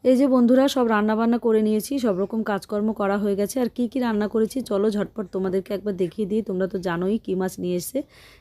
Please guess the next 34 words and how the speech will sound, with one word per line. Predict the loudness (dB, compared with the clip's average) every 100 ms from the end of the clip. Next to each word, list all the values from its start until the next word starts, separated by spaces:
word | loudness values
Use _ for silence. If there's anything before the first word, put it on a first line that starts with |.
| -2
এই | 4
যে | 4
এখানে | 4 2 2
রান্না | 2 0
করেছি | 0 0 0 -2
কুচে | -4 -4 0
মাছ, | 0 0 0
আর | -2 0
জানি | 0 2
না | 4 4
এই | 2
কুচে | -2 -4
মাছের | -2 0 0
অন্য | 2 0
নাম | 0 0 0
আছে | -2 -4
কিনা, | -4 -2 -2 -4
তোমাদের | -6 -4 -2 -2
যদি | 0
জানা | 0 -2 -2
থাকে | -2 -2
অবশ্যই | -4 -4 -4 -4
নাম | -4 -4 -4
জানিও | -4 -2 -2 -2
আমাকে | -2 -6
কমেন্টে। | -10 -6 -6 -4 -4 -6 -20 -20 -12
আর | -2 0
এখানে | 0 0
করেছি | 0 0 0
গলদা | 2 2 2
চিংড়ি, | 0 -2 0 0
এখানে | -2 -2 -4
করেছি | -4 -6 -4
বাঁধাকপি। | -4 -2 -2 -4 -4 -2